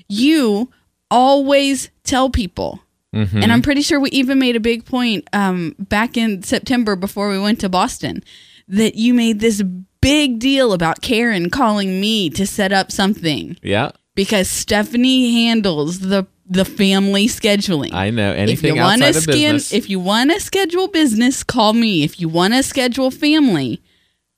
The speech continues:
Speaker 1: call
Speaker 2: Yeah.
Speaker 1: Stephanie. This is, it,
Speaker 2: No,
Speaker 1: is,
Speaker 2: you're,
Speaker 1: is that not
Speaker 2: you're
Speaker 1: how
Speaker 2: absolutely
Speaker 1: Okay.
Speaker 2: right. And this was after hours, and lo and behold, I went and scheduled something, and
Speaker 1: We have plans.
Speaker 2: we have
Speaker 1: Which
Speaker 2: conflicts.
Speaker 1: i-,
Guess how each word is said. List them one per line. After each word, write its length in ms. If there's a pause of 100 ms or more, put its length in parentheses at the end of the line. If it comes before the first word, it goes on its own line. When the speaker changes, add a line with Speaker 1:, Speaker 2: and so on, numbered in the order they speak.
(180)
Speaker 1:
call 200
Speaker 2:
Yeah. 100
Speaker 1:
Stephanie. 600 (580)
This 200
is, 180
it, 240 (340)
Speaker 2:
No, 200
Speaker 1:
is, 160
Speaker 2:
you're, 100
Speaker 1:
is 140
that 200
not 260
Speaker 2:
you're 120
Speaker 1:
how 60
Speaker 2:
absolutely 640
Speaker 1:
Okay. 100
Speaker 2:
right. 300
And 160
this 180
was 140
after 360
hours, 460
and 500
lo 220
and 120
behold, 480 (360)
I 180
went 240
and 100
scheduled 440
something, 580
and 540 (120)
Speaker 1:
We 240
have 280
plans. 460
Speaker 2:
we 200
have 260
Speaker 1:
Which 80 (400)
Speaker 2:
conflicts. 320
Speaker 1:
i-, 40